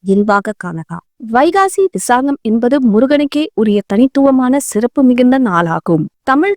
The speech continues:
கடவுளான முருகப்பெருமானுக்கு உரிய விழாக்களில் பல விழாக்கள் சொல்லப்பட்டாலும் அவற்றில் மிகவும் சிறப்பு வாய்ந்த நாள் வைகாசி விசாகம்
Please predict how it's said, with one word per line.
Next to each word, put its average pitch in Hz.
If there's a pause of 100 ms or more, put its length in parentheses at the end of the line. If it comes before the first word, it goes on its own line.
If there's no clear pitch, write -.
(100)
கடவுளான 269
முருகப்பெருமானுக்கு 247 (140)
உரிய 208 (100)
விழாக்களில் 196 (200)
பல 294 (100)
விழாக்கள் 247
சொல்லப்பட்டாலும் 180 (220)
அவற்றில் 247
மிகவும் 349 (120)
சிறப்பு 262
வாய்ந்த 220
நாள் 170 (180)
வைகாசி 254 (120)
விசாகம் 202